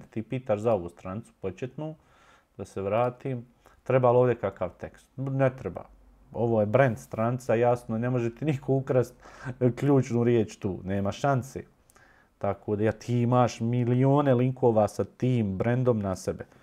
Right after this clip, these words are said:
Ne moraš ti sad ovdje pisat, "Mi smo ovi, radimo to, toliko smo godina na tržištu." Možeš, a ne moraš.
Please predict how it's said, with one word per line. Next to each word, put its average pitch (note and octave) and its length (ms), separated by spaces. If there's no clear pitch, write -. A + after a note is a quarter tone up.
Ne G#2+ 80
moraš A2 280
ti - 140
sad G#2+ 220
ovdje G#2+ 160
pisat, G2+ 480
"Mi G#2 200
smo F#2+ 200
ovi, A#2 360
radimo G2+ 560
to, B2+ 360
toliko A2+ 300
smo - 180
godina G#2+ 280
na F#2 60
tržištu." G#2+ 540
Možeš, D#3 640
a C3+ 100
ne C#3 120
moraš. G2+ 440